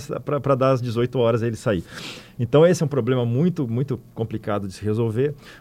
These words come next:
Quanto ao trabalho de home office e outras situações, também é importante saber que hoje as empresas, pelo menos elas podem se sofisticar ainda mais. Hoje, com o trabalho, é, no computador, é, é, é muito mais simples controlar tudo que é efetivamente trabalho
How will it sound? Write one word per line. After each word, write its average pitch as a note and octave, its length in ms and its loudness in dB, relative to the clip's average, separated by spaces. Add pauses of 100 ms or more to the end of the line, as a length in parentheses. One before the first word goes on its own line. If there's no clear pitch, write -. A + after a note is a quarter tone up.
Quanto G3+ 180 0
ao F#3 60 4
trabalho D3 340 6
de B2 120 2
home A2+ 220 2
office C#3 420 2
e C3+ 40 2
outras B2 200 -2
situações, C3 500 -4
também C3 240 -2
é E3+ 40 0
importante D3+ 420 0
saber B2+ 300 0
que - 120 -2
hoje A2+ 420 0
as A2 120 -2
empresas, A#2 680 -4 (120)
pelo A#2 140 -2
menos C3 80 0
elas C3+ 140 -2
podem C3+ 600 0
se B2 100 -12
sofisticar C3+ 540 -6
ainda D#3 200 -2
mais. A#2 340 -4
Hoje, C3+ 220 -2
com G#2 240 -6 (360)
o A2 60 -8
trabalho, A#2 580 0
é, G2 340 -2
no B2+ 120 0
computador, A#2 680 -2
é, F2+ 680 -8
é, B2+ 200 -6
é - 20 -2
muito D3 240 2
mais D3+ 220 0
simples D3+ 440 -4
controlar C3+ 360 -2
tudo C#3+ 440 -6
que A#2+ 140 -4
é A2+ 100 -2
efetivamente B2+ 580 -6
trabalho G#2+ 680 -4